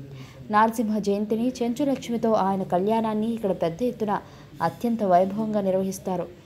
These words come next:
ఇక రెండోది దిగువ అహోబిలం. ఇక్కడ ప్రహ్లాద వరద నారసింహ ఆలయం ఉంది. విజయనగర రాజుల శిల్పి శైలితో మూడు ప్రాకారాల మధ్యలో వెలసిన ఈ ఆలయం వీక్షకుల్ని విశేషంగా ఆకట్టుకుని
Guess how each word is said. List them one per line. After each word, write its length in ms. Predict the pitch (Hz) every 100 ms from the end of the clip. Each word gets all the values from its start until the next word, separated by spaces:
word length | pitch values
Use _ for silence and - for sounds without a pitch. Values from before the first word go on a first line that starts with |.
| - - 185
ఇక 120 | 185
రెండోది 540 | 185 185 196 214 226
దిగువ 280 | 214 208 214
అహోబిలం. 520 | 202 180 214 202 180 165 - - - - -
ఇక్కడ 180 | 180 190
ప్రహ్లాద 640 | 190 185 220 240 233 214
వరద 320 | 196 190 202
నారసింహ 760 | 220 180 196 233 240 208 208 214 -
ఆలయం 340 | 185 214 214
ఉంది. 200 | 208 175 - - - - - -
విజయనగర 580 | 208 226 277 269 240 214
రాజుల 360 | 196 208 247
శిల్పి 440 | 220 - 220 - 226
శైలితో 600 | 220 185 196 240 214 220
మూడు 320 | 202 180 214
ప్రాకారాల 800 | 214 - 185 202 208 269 254 233
మధ్యలో 440 | 214 202 220 208 - - - - - 170
వెలసిన 340 | 185 208 254
ఈ 200 | 240 208
ఆలయం 360 | 190 208 226 247 -
వీక్షకుల్ని 600 | 170 190 - 240 233 208
విశేషంగా 580 | 185 180 214 214 226 214
ఆకట్టుకుని 600 | 180 196 208 208 208 160